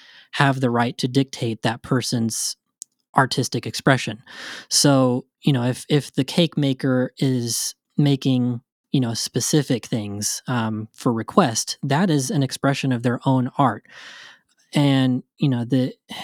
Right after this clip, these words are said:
if, if it, if that expression of their art violates their personal values, I don't think that other people have the right to force them to do that. Now, I think you, you reasonably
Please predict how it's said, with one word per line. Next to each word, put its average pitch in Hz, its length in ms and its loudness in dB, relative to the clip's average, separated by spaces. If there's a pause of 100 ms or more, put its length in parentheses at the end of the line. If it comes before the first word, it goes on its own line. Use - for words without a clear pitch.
(220)
if, - 380 -2
if 151 240 0
it, 135 140 0 (160)
if - 240 -2
that 151 200 4
expression 143 680 0
of 131 220 -2
their 131 200 2
art 123 280 0
violates 127 540 0
their 127 180 0
personal 131 800 -2 (200)
values, 170 580 0 (640)
I 151 80 4
don't 190 200 2
think 180 240 2
that 139 120 2
other 156 180 2
people 147 300 -2
have 139 260 -2
the 131 100 2
right 123 320 -2
to 135 80 -2
force 123 380 -2
them 117 220 -4
to 135 100 -8
do 165 180 4
that. 110 320 -8
Now, 135 240 2
I 127 100 -2
think 165 280 0
you, 143 260 2
you 139 180 0
reasonably 127 920 0